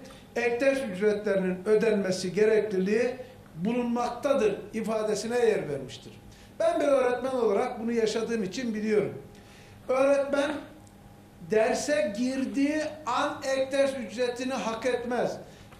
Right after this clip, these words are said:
Öğretmenin ön bir hazırlığı vardır. Bu ön hazırlıkları yaptıktan sonra sınıfa girer,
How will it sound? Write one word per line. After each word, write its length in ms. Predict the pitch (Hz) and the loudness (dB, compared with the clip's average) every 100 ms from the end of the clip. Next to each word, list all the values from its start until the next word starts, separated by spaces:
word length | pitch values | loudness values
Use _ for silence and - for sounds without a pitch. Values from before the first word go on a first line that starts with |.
| - | 0
Öğretmenin 680 | 214 240 262 262 277 302 311 | 2 4 4 2 2 0 -2
ön 340 | 285 302 302 | -4 -2 0
bir 80 | 285 | 0
hazırlığı 680 | 226 214 214 233 226 269 269 | 0 -2 -2 -2 -2 0 2
vardır. 420 | 208 - 143 143 - - - 220 | 2 0 -4 -10 -16 -20 -14 -4
Bu 240 | 302 - | -4 0
ön 260 | 302 330 - | 2 2 2
hazırlıkları 800 | 240 240 254 247 - 247 233 208 | 0 -2 -4 -6 -4 -2 -2 0
yaptıktan 720 | 208 208 - - 277 277 277 | 0 -2 -4 -4 0 2 2
sonra 640 | 277 220 185 175 - - - - | 0 0 2 0 -2 -4 -12 -18
sınıfa 480 | - 277 277 226 269 | -6 -2 0 2 2
girer, 500 | - 269 247 220 - | 2 2 2 2 0